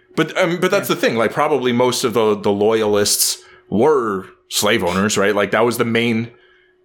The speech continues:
Speaker 1: or no, maybe it's not. I don't know. You know what? I, I'm, I
Speaker 2: Yeah.
Speaker 1: rescind this con-, let that be stricken from the record. Um, but, like, it,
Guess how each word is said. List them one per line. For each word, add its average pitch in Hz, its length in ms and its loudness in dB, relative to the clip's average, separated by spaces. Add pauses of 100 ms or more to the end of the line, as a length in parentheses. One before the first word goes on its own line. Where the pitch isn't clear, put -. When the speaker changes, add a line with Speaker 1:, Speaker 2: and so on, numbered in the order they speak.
(440)
Speaker 1:
or 165 140 0
no, 220 200 0
maybe 196 240 0
it's 269 160 -4
not. 151 380 -2 (100)
I 147 140 0
don't 107 140 -2
know. 85 240 -8 (220)
You 135 120 0
know 139 80 2
what? 131 180 0
I, 127 160 2 (140)
I'm, 113 200 -4
I 123 100 0
Speaker 2:
Yeah. 123 40 -2
Speaker 1:
rescind 127 480 0
this 110 220 0
con-, 110 260 -4
let 117 120 0
that 120 140 0
be 120 120 -4
stricken 110 360 -2
from 107 140 -2
the 98 80 0
record. 95 360 -2 (340)
Um, 95 440 -2 (460)
but, 160 140 2
like, 147 260 -2
it, 156 300 -2